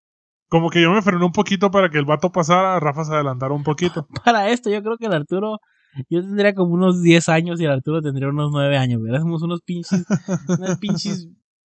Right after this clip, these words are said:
Speaker 2: madrecitas así, güey.
Speaker 1: Era un
Speaker 2: Pinches niños
Speaker 1: alfeñique.
Speaker 2: mecos, güey. Un alfeñique, güey.
Speaker 1: Entonces el vato, cuando ya s-, pasa por a mi lado, me dice, "Quítate a la verga", y me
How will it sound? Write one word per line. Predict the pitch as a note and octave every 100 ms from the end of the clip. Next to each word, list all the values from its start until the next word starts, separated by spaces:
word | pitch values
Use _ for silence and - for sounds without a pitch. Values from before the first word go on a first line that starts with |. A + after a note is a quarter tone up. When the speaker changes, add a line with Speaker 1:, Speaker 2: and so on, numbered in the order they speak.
| _ _ _ _ _ _ _
Speaker 2:
madrecitas | E3+ E3+ D#3 D3 E3+ E3+ F3
así, | E3 D3 D#3
güey. | D#3+ D#3+ C#3+ _ _ _ _ _ _ _ _ _ _ _ _ _ _
Speaker 1:
Era | - D#3+ E3
un |
Speaker 2:
Pinches |
niños | F3+
Speaker 1:
alfeñique. | F#3 E3+ D#3 F#3 E3
Speaker 2:
mecos, | A2+ F3+ D#3+
güey. | D3 C#3 C#3 - F3 - F3 A3+
Un | -
alfeñique, | G3+ F#3+ E3 E3 F3+ F3+ D#3+
güey. | C#3+ B2+ D3 - _ _ _ _
Speaker 1:
Entonces | G#3 F3+ G#3 A#3+ G#3
el | F3+
vato, | B3 - G3+
cuando | F3+ F3+ E3+
ya | D#3+
s-, | E3 - _ _ -
pasa | F#3 A3+
por | A3 G3+
a | F3+
mi | D#3+
lado, | E3+ A3+ F3+ - _ _ _ -
me |
dice, | F#3+ F3+ F3+
"Quítate | C4 C#4 C4
a | B3+
la | A#3
verga", | G#3+ A#3 G#3+ G3+ -
y |
me | F#3 F#3